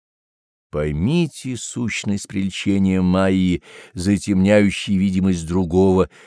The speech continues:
неизбежного полюса. Почему люди так охотно идут в эти сети? Не потому ли, что видят не дальше глаз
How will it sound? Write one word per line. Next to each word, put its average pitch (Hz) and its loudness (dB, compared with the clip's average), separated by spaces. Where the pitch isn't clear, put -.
неизбежного 90 0
полюса. 85 -6
Почему 78 -8
люди 76 -10
так - -12
охотно 87 -2
идут 92 -2
в - -4
эти 104 -6
сети? - -8
Не 73 -10
потому 82 -6
ли, 87 -2
что 82 -6
видят 101 0
не 110 4
дальше 117 2
глаз 113 -2